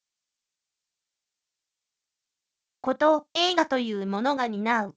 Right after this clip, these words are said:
歴史的人類的意義の重大さ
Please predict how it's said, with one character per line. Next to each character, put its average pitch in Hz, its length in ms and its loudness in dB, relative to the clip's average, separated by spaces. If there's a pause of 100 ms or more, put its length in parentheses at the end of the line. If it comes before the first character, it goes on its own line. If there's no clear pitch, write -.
歴 226 260 -10
史 294 120 -10
的 311 260 -4
人 294 240 -6
類 302 220 -4
的 294 320 -4
意 294 40 -8
義 294 140 -6
の 220 160 -4
重 214 240 -8
大 240 240 0
さ 226 280 -8